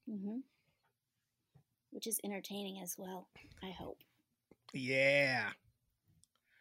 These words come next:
Speaker 2: That's right. So,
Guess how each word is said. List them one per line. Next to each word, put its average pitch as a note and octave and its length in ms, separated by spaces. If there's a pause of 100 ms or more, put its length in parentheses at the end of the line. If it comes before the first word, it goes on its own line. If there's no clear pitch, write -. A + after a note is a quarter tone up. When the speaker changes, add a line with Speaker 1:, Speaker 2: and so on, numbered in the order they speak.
(380)
Speaker 2:
That's - 120
right. A2+ 300 (1700)
So, D3 500